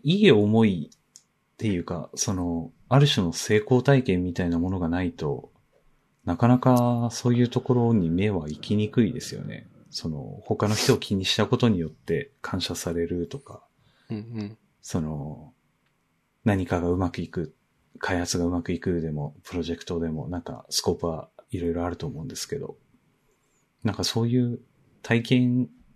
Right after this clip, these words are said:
Speaker 1: がある人なのかなという気はしますよね。そういうのに。
Speaker 2: そうですね。
Speaker 1: 目が向く人っていうのは。
Speaker 2: まあ、報酬系が何か働いてみたいなとこですよね。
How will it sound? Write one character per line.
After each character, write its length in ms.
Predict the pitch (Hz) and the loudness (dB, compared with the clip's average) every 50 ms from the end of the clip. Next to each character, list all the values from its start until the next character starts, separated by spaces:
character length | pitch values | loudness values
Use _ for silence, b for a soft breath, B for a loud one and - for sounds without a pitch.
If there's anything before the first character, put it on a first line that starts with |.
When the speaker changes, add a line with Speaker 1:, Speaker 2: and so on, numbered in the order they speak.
| _ - 107 | _ -10 -6
Speaker 1:
が 260 | 110 127 123 123 135 | 0 2 4 4 4
あ 60 | 143 | 4
る 320 | 139 113 92 82 - - _ _ _ _ - _ | 2 0 -2 -4 -8 -12 _ _ _ _ -20 _
人 640 | - - - - - 131 135 135 139 135 135 127 120 123 - - - - | -18 -18 -10 0 2 2 4 4 2 0 0 -2 -6 -12 -18 -16 -10 -8
な 120 | 90 85 80 80 - - _ _ _ _ _ _ - _ - | -6 -4 -4 -4 -6 -8 _ _ _ _ _ _ -20 _ -8
の 120 | 92 87 | -8 -6
か 160 | - - 92 | -4 -2 2
な 160 | 104 123 120 87 | 2 4 2 2
と 100 | 82 82 | 0 -4
い 60 | 82 | -8
う 20 | |
気 160 | - - 85 | -8 -8 -10
は 80 | 80 80 | -8 -8
し 180 | - - - 87 | -8 -8 -8 -8
ま 60 | 85 | -10
す 140 | - - 87 | -10 -10 -12
よ 80 | - - | -16 -20
ね。 140 | 104 - _ | -20 -20 _
そ 260 | - - - - 85 | -20 -16 -12 -8 -8
う 40 | 82 | -8
い 120 | 78 73 | -8 -10
う 60 | 73 | -10
の 120 | 73 67 - | -12 -12 -14
に。 60 | - - - _ _ _ _ _ _ _ _ _ _ _ _ _ - | -16 -18 -20 _ _ _ _ _ _ _ _ _ _ _ _ _ -10
Speaker 2:
そ 120 | - - - | 0 0 2
う 40 | 90 | 2
で 80 | - | 2
す 120 | 80 76 76 | -2 -2 -2
ね。 40 | |
Speaker 1:
目 60 | 113 117 | 0 0
が 40 | 120 | 0
向 60 | 123 | -2
く 40 | 123 | -4
人 140 | - - 147 | -6 -10 -12
っ 40 | |
て 220 | - _ - - 135 | -14 _ -14 -12 -12
い 80 | - - | -12 -12
う 40 | - | -16
の 120 | 92 - | -20 -20
は。 80 | - _ _ _ - | -20 _ _ _ -18
Speaker 2:
ま 80 | 120 101 | -18 -18
あ、 560 | - - _ _ _ _ _ _ _ - - _ _ _ _ | -18 -20 _ _ _ _ _ _ _ -20 -20 _ _ _ _
報 220 | - - 110 98 | -4 -2 -2 -2
酬 280 | 95 - - - - - | -2 -2 -4 -4 -6 -4
系 200 | - - - 87 | -2 -2 -2 0
が 120 | 87 82 | -2 -2
何 200 | 82 85 82 - | -2 -4 -4 -4
か 180 | - - - - - | -6 -8 -8 -8 -8
働 380 | - - - - - - 82 | -8 -4 2 2 4 4 4
い 40 | - | 0
て 300 | - - - - - - _ _ _ - | -2 -4 -6 -6 -6 -6 _ _ _ -14
み 60 | - | -6
た 100 | - 101 | -6 -6
い 40 | - | -6
な 60 | - - - _ _ _ - | -6 -12 -20 _ _ _ -20
と 80 | - - | -20 -18
こ 60 | - | -14
で 100 | 120 - | -12 -10
す 40 | - | -8
よ 80 | 117 | -6
ね。 160 | 127 143 139 | -4 -6 -6